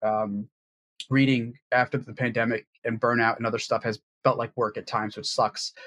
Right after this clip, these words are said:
Um, it's really hard at times to not read with a critical eye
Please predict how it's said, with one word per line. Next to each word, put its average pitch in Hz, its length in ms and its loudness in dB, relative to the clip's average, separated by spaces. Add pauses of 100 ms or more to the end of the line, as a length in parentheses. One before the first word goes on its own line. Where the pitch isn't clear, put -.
(400)
Um, 120 260 4
it's 135 160 -6
really 131 220 2
hard 117 460 2
at 117 100 -6
times 113 340 -2
to 123 80 -10
not 117 240 0
read 117 160 -2
with 117 120 -8
a - 20 -20
critical - 380 -4
eye 104 400 2